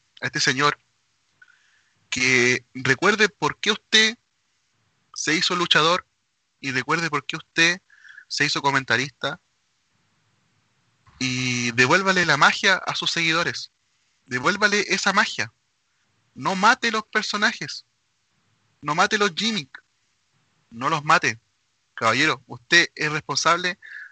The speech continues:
de hacer crecer el wrestling, no matarlo. Porque si yo salgo todos los días en los lives, en los podcasts, en los videos diciendo, eh, <laughs> "Ja, ¿vieron lo que está haciendo The Fiend? Es un gordo con una máscara".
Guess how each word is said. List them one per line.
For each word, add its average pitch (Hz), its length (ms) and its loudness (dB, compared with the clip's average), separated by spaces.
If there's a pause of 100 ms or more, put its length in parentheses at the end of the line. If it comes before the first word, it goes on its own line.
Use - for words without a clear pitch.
de 123 100 -4
hacer 165 240 -2
crecer 165 380 0
el 185 140 4
wrestling, 185 400 -4 (240)
no 165 240 0
matarlo. 202 500 0 (800)
Porque 131 200 -10
si 143 140 -6
yo 175 140 -2
salgo 175 440 0 (120)
todos 190 180 -2
los 185 160 -2
días 147 240 -2
en 123 80 -8
los 117 140 -6
lives, 139 420 0 (160)
en 117 80 -12
los 117 120 -8
podcasts, - 500 -6
en 117 80 -10
los 113 100 -6
videos 135 300 -2
diciendo, 135 560 -2 (720)
eh, 113 800 2
<laughs> - 20 -10
"Ja, - 280 2 (360)
¿vieron 165 260 2
lo 170 80 2
que 160 80 0
está 170 200 -2
haciendo 175 280 -4
The 175 120 0
Fiend? 202 220 -2 (300)
Es - 180 2
un 170 160 -4
gordo 165 300 0
con 156 120 0
una 156 140 2
máscara". 135 480 0